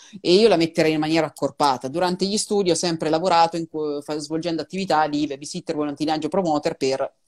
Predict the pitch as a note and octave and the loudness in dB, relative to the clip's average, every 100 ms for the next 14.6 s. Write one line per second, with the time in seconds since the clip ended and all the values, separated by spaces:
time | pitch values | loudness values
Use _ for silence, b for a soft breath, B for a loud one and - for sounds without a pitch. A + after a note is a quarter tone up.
0 | - _ - - - - B2+ C3 - A#2 | -20 _ -18 -10 -10 -6 -2 0 0 -2
1 | - - - B2+ A#2+ A#2+ C3+ C3 - E3 | -2 -6 -6 -4 -2 4 4 4 6 8
2 | C3+ B2+ C#3+ C3 B2+ C3+ C3+ B2+ B2 - | 8 6 0 0 0 -2 0 -2 -4 -4
3 | A#2 A#2+ - G#2+ C#3 C#3+ D3 D3+ D3 D3 | -4 -4 -6 -2 2 6 8 8 8 4
4 | C#3+ C#3 C#3+ - D3 - D#3+ D#3+ D#3 E3+ | 2 0 0 2 0 4 4 4 4 4
5 | D#3+ E3+ G3+ E3+ C#3+ D3 D#3 C#3+ D3 C#3+ | 4 4 4 2 4 4 4 4 2 2
6 | C#3 D#3+ C#3+ - D3 C3+ B2+ - F3 - | 4 2 0 -2 0 0 -4 -4 -6 -4
7 | - A#2+ - - - B B _ C#3 D3+ | -6 -6 -8 -14 -18 B B _ 2 2
8 | - C#3 C#3 C3+ D#3+ E3+ E3+ D#3 C#3+ - | 2 2 2 6 8 8 8 6 2 -4
9 | F3+ - D#3+ D3+ D3 D3 - E3 D3 C3+ | -8 0 0 0 -6 -6 -4 -2 -2 -2
10 | C#3 C3+ - D3+ C3 B2+ B2 C3+ - - | -4 -6 -8 -6 -6 -8 -10 -8 -6 -6
11 | - C3 - - C3 C#3+ C#3 C3 B B | -6 -6 -6 -8 -6 -2 -2 -4 B B
12 | - D3+ - D#3 D3 D3 C#3+ - D3 C#3+ | -6 -4 -2 0 2 2 0 -2 -2 0
13 | D3 C3+ C3+ C#3 - B2+ B2+ B2 A2+ C#3 | 2 0 -2 -6 -6 -6 -8 -8 -10 -8
14 | C3 C3+ B2+ B2 - | -6 -4 -4 -6 -10